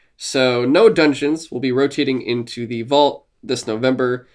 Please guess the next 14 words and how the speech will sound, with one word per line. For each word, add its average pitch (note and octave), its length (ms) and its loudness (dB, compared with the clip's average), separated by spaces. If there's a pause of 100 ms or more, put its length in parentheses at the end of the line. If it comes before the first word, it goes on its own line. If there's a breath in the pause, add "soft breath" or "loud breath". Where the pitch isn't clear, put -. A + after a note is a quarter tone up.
(140 soft breath)
as A#2+ 180 -2
all A#2 120 4
dungeon A#2+ 360 -2
hosting A#2+ 340 -4
destinations A2 580 -4
will G#2+ 120 -6
remain G#2+ 320 -4
active - 540 -10 (340)
during G#2+ 320 -2
year G2+ 160 -8
four, C#3 360 -2
which - 200 -10
is - 100 -14
true. F#3+ 320 -2